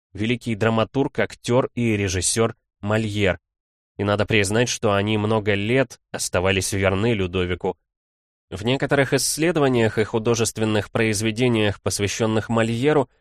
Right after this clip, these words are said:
его изображают чуть ли не борцом с абсолютизмом. Это неверно.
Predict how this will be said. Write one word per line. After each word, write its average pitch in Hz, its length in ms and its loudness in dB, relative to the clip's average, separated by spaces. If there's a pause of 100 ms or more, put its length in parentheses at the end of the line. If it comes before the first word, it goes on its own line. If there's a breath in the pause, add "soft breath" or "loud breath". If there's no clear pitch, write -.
(180)
его 165 260 0
изображают 147 800 2
чуть - 280 -4
ли 127 120 2
не 123 160 2
борцом 113 500 0
с 113 120 0
абсолютизмом. 113 800 0 (420)
Это 139 200 -2
неверно. 110 560 2